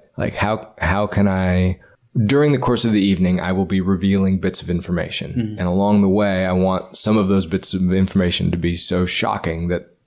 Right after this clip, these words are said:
Speaker 1: they run screaming from the theater, right?
Speaker 2: Mm-hmm.
Speaker 1: So how can I, how can I build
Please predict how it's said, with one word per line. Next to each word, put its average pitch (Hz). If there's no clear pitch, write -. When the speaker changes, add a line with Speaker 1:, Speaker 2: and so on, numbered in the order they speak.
Speaker 1:
they 90
run 90
screaming 87
from 87
the 82
theater, 82
right? 87
Speaker 2:
Mm-hmm. 117
Speaker 1:
So 95
how 98
can 107
I, 92
how 92
can 117
I 107
build 101